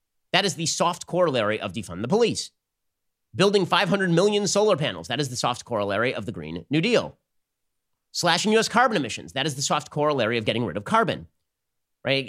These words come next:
Th-, these are all soft corollaries. All he's doing is helping to shift the ground. And this is what Democrats understand in a way Republicans do not. Even Republicans in power never try to shift the culture. Instead,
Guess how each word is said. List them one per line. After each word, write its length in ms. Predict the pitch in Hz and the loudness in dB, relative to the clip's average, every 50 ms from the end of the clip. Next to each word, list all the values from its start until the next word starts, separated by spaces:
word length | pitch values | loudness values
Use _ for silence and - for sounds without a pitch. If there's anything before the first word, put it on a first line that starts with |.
| 95 147 147 | -8 -8 -6
Th-, 120 | 147 131 | -6 -4
these 200 | 143 156 165 147 | -2 0 2 4
are 60 | 170 | 4
all 140 | 147 165 208 | 4 4 2
soft 300 | - - 233 202 196 - | 2 2 0 0 0 -2
corollaries. 480 | - 190 180 156 123 101 80 85 95 - | -2 0 0 0 0 -2 -4 -6 -8 -4
All 200 | - - 165 190 | 0 2 2 2
he's 200 | 185 214 202 147 | 2 -2 -4 -2
doing 220 | 151 170 165 160 | 0 0 0 0
is 140 | 139 113 104 | -2 -4 -2
helping 260 | 135 139 135 139 131 | -4 -2 -2 -2 -4
to 80 | - 110 | -4 -6
shift 380 | - - 151 127 - _ - | -4 -4 -4 -4 -6 _ -12
the 80 | 113 120 | -10 -6
ground. 260 | 113 127 117 87 82 | -4 -2 -2 -2 -2
And 100 | 107 147 | -2 -2
this 80 | 180 220 | -2 -2
is 80 | 240 | 0
what 140 | 262 240 185 | 0 0 2
Democrats 420 | 190 180 180 175 180 180 156 - 165 | 2 0 0 0 0 -2 -2 -2 -4
understand 380 | 151 139 135 - 156 139 139 | -4 -4 -4 -2 -2 0 0
in 40 | 131 | 0
a 40 | 123 | 0
way 160 | 117 131 131 | 2 2 2
Republicans 540 | 120 107 131 131 127 120 - 120 113 98 82 | 0 0 -4 -4 -6 -6 -6 -6 -8 -8 -6
do 80 | 107 101 | -6 -4
not. 180 | 98 80 67 - _ _ _ _ _ | -4 -6 -6 -10 _ _ _ _ _
Even 200 | 202 220 262 269 | 0 2 4 2
Republicans 480 | 240 - 190 185 202 165 175 160 135 | 2 2 2 -2 -2 -2 -2 -4 -2
in 80 | 139 127 | -4 -2
power 260 | 117 147 139 117 110 | 0 0 0 0 0
never 240 | 117 139 160 202 190 | 0 0 0 0 -2
try 180 | - - 160 | -2 -2 -2
to 60 | 131 127 | -2 -2
shift 320 | - - - 165 - _ | -4 -4 -4 -6 -6 _
the 60 | 131 | -10
culture. 400 | - - 92 - - - 185 185 - _ _ _ _ _ _ _ _ | -10 -8 -12 -10 -8 -8 -8 -10 -12 _ _ _ _ _ _ _ _
Instead, 580 | - 151 160 - - 233 240 180 127 120 110 | -2 -2 0 0 2 2 2 2 2 0 -2